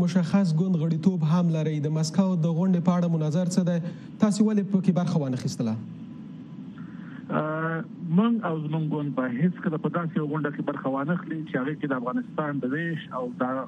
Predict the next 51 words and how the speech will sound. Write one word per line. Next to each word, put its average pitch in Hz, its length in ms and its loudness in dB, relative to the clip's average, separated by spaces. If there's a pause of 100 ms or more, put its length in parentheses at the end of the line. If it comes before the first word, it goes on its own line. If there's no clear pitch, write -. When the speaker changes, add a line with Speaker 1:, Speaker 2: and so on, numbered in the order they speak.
(240)
Speaker 2:
لکه، 127 180 -2 (520)
آه، 123 300 2 (140)
او 127 40 -2 (140)
په 131 80 0 (160)
د - 20 0 (100)
افغانستان 127 640 0 (380)
په 135 140 -2
سرنوشت 143 440 0
باندې 139 240 2
د - 80 -
افغانستان 131 440 -2
نه 135 160 -2
بهر 135 400 -2 (480)
تصمیم 170 340 4
نیول 175 280 4
کیږي 170 260 2
او 156 100 0
بیا 156 120 -2
په 143 120 -2
افغانستان 131 460 0
او 160 100 0
د - 80 0
افغانستان 131 380 0
په 131 160 -2
ملت 135 240 0
تپل 127 260 0
کیږي. 151 280 0 (340)
موږ 151 120 2 (120)
په 147 100 4
داسې 147 220 -4
غونډو 135 180 0
کې 131 140 -4
هیڅکله 120 260 0
برخه 107 220 0
وانخلو. 101 360 0 (380)
Speaker 1:
نو 175 220 6
Speaker 2:
توصیه 175 280 0
مو 185 100 4
نورو 196 180 4
ته 170 100 2
هم 151 140 -2
دا 147 100 0
وه 139 140 -4
چې 123 100 -10
تاسو 143 300 -2
مه 170 160 2
ځئ 170 120 0 (120)
او 135 180 -2
په 123 80 -2
خپل 147 300 -2
داخل 131 340 2